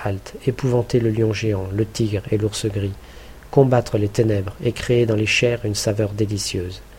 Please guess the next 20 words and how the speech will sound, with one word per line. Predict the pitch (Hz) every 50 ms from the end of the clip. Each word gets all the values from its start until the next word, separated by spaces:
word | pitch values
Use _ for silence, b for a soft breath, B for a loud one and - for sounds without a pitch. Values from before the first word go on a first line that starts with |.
| B B B B B B B B B B -
Ils | 120 117 117
la | 120 110
ramèneraient | 123 127 131 135 127 127 117 135 147
resplendissante | 120 120 117 - - - 120 117 117 107 - - 110 107 104 -
à | 101
la | 101 98 98
Horde, | 95 90 92 92 92 - - - -
et | - 107
la | 113 117 120
Horde | 123 127 123
reconnaîtrait | - 104 113 113 - 123 113 113 107 - 117
leur | 107 104 98
force. | - - - 110 101 - - - - - - B B B B B B B B B B B B B B B B - -
Voici | 120 110 - - 147
qu'à | - - 127
peine | - - 139 135
conquise, | 117 - 131 123 - - 147 147 143 139 123 - - - -
elle | - 107 101
était | 104 104 - 104
morte. | 101 98 95 - - - - - -